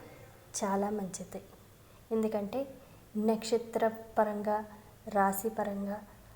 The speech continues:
అలాగే గ్రహపరంగా కూడా చూసి రుద్రాక్ష ఏది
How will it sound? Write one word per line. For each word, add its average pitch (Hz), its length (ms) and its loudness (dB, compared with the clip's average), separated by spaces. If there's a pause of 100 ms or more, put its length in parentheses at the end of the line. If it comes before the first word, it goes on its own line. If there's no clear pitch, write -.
(240)
అలాగే 196 460 0 (720)
గ్రహపరంగా 202 720 2 (120)
కూడా 214 200 0 (420)
చూసి 220 320 0 (120)
రుద్రాక్ష 208 500 0 (580)
ఏది 240 180 8